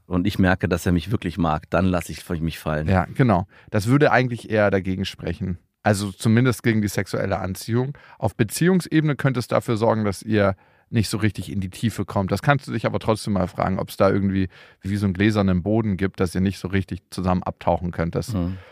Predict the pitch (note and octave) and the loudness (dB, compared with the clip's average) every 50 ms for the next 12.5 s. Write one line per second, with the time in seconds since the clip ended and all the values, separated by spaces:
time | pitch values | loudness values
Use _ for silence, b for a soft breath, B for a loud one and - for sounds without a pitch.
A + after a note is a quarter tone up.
0 | B B - G2+ F#2 - A#2+ A2 G#2+ A2 G#2+ G2 G2+ G2+ G2 F#2+ F2 - G#2 F#2 | B B 0 0 2 4 2 4 4 4 4 4 4 4 4 4 2 2 -2 -2
1 | - G2+ - - G2 F2 F#2+ F2+ F2+ F2 F#2 F2+ E2 - B2+ A2+ - G#2+ F#2 - | 0 -4 0 0 0 0 2 2 2 2 0 0 -2 -2 -6 -6 -6 -8 -10 -10
2 | - F2+ F2+ G2 G2 G#2 G2 F#2+ F#2 F2 D#2+ G2 D#2+ F2+ F#2+ G2+ G2 F#2 F#2 F#2 | -8 -4 -2 0 0 0 0 0 0 0 -2 -4 -2 0 0 0 2 2 2 2
3 | F2+ F#2 F#2 G2 G2 G#2+ G2+ G#2 G#2+ - - - C#3+ - - - C#3+ - - - | 2 4 4 4 4 4 6 4 4 4 4 4 4 4 6 2 2 2 2 -2
4 | A#2 - - B2+ - G#2+ - - - - - - A2 B2 C3+ C3+ C#3 C#3+ D3+ C#3+ | -6 -2 -2 -2 -2 -2 -6 -6 -10 -8 2 4 4 6 8 8 8 8 6 4
5 | C#3 - C#3 B2 - - B2 A2+ A#2 A2 - - C3 A#2+ A2+ A#2 A#2 G#2+ - - | 4 6 4 4 6 6 8 8 8 6 6 6 6 6 8 6 6 6 4 2
6 | F#2+ F#2 - - - - - - G#2+ G#2 G2+ - B2+ G2+ F2+ F#2 F#2 - - A#2 | 2 2 2 -2 -6 -6 0 2 2 2 2 2 0 2 2 2 0 -2 0 -2
7 | G2+ F2+ F2 E2 E2+ E2 - B B B B B E2+ B - - - A2 G#2+ A2+ | 0 0 0 -2 -2 -4 -4 B B B B B -14 B -10 2 6 6 6 6
8 | - A2+ G#2+ A2 G#2 G#2 G2+ G#2 G#2+ G2+ F#2+ B B B B B B B B - | 6 4 6 8 8 8 8 6 6 4 2 B B B B B B B B 2
9 | G#2+ G#2 - G#2 F2+ F#2+ E2 D#2+ E2 D2 C#2 C#2 - - - - - _ _ _ | 2 2 2 2 2 2 2 4 2 2 2 0 -4 -10 -10 -14 -16 _ _ _
10 | _ _ _ _ _ _ _ _ _ _ _ - A2 A#2 - - B2+ A#2+ A2 G2+ | _ _ _ _ _ _ _ _ _ _ _ -2 0 0 2 2 2 4 4 4
11 | G2+ A2+ D3 G#3+ - - F3 B3 - _ _ _ _ - F#2+ F#2 F2 G2+ B2+ - | 6 4 4 2 0 -4 -4 -4 -6 _ _ _ _ -2 0 2 4 4 2 2
12 | - - D3+ - - G#3 C#4+ D4+ - | -2 -12 -8 -4 -2 -4 -4 -4 -14